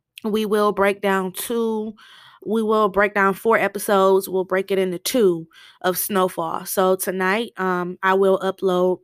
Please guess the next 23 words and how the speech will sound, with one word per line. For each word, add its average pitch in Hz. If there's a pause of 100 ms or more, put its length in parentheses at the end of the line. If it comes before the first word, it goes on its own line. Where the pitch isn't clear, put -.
my 180
Snowfall 190
recap 190 (340)
for 185
season 214
three, 208
episode 180
five 180
and 175
six. 220 (460)
Um, 185
and 190
we'll 196
get 190
Snowfall 185 (260)
season 190
three, 196
episode 180 (600)
seven 190
and 180 (120)
eight 185
out, 180
um, 165